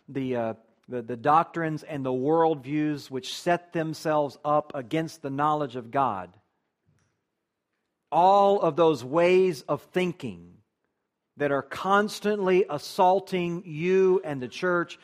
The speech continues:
you have to stand strong and do battle and be courageous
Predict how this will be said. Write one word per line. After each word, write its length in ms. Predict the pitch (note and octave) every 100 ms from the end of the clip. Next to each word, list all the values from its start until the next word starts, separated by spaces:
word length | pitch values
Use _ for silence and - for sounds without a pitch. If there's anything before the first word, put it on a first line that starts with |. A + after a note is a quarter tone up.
| - _ -
you 300 | C#3+ F#3 G3
have 340 | E3 F3+ E3+
to 220 | - E3+ D3+
stand 840 | - - F#3+ F3 F3+ F3+ F3 E3+
strong 880 | - - F3 E3+ E3 C3+ F#2 - - _ _ _ - - _ _ _ _ _
and 260 | D#3+ D3 C#3
do 320 | D#3 G3+ G3+
battle 680 | D3 F3 F3 D3+ A2+ F2+ - _ _ _ _ _ _ _ _ _ _
and 200 | D#3 D#3
be 220 | D3 G#3
courageous 1160 | G#3 - F3+ F3+ F#3 F3 A#2 G2 F2 - - -